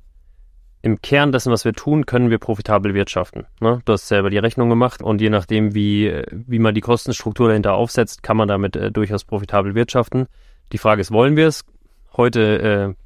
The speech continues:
sind wir nicht voll auf dem Profitabilitätspfad, weil wir einfach, äh, viel Wachstum vor uns haben, weil sich der Markt unglaublich entwickelt, gerade auch jetzt, ähm, der europäische Markt auch auf gesetzlicher Ebene weiterentwickelt. Das heißt, ähm, wir werden natürlich auch die nächsten Jahre weiter investieren und erstmal gucken, dass wir eine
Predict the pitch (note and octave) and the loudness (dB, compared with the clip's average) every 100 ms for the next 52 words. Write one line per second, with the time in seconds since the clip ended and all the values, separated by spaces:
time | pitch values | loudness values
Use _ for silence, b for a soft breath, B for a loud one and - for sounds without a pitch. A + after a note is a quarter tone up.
0 | - - A2+ G#2+ G#2 G2+ A2 A#2 B2+ - | -16 -4 -2 2 2 0 0 0 -2 -2
1 | B2+ B2 A#2 A#2 A2+ A2+ A2+ A2 B2+ - | 2 2 0 -6 -4 -4 -2 -2 -2 -2
2 | - B2 A#2+ G#2 G2+ F#2+ G#2+ F#2+ - D2 | 0 2 2 2 2 -2 -4 -6 -8 -8
3 | F#2+ - A#2 G#2+ A2 - A2 - A#2+ A#2+ | -8 -4 0 2 0 -4 -4 0 0 2
4 | A2 G#2 F#2+ G2 G2+ A#2+ B2+ A2+ A2 A2 | 0 0 0 0 0 0 0 0 0 0
5 | G#2+ A2+ A2 G#2 G2+ G2+ G2 - F#2+ - | 0 0 -2 -2 0 0 -2 -6 -8 -10
6 | - F#2 F#2+ E2+ G#2+ G#2+ A#2+ A#2+ - G#2 | -12 -10 -4 -2 -2 0 0 0 0 0
7 | G2+ - G#2 - G2+ A2 - A#2 A2 G#2+ | 0 -2 -4 -4 -2 -2 -2 -4 0 0
8 | A2 A2 G#2+ b b A#2 G#2+ G#2+ A2 A2 | 0 -2 -4 b b 0 2 2 -2 -2
9 | G#2 G#2 G2+ - - G2+ G2+ F#2 - - | -2 0 0 -2 -6 -4 -2 -6 -10 -12
10 | A2+ G2+ G#2 A2 - A2 G2+ G#2+ G#2 G#2 | -4 0 2 0 2 0 2 0 0 0
11 | F#2+ F#2+ G2 G#2 F#2 - A#2+ G#2+ G2 F#2 | 2 2 0 -2 -4 -4 0 0 0 -4
12 | - G2 - - G2 - G2 F#2+ F#2+ F#2+ | -4 -6 -6 -4 -4 -2 0 0 0 -2
13 | - G2+ | -6 -8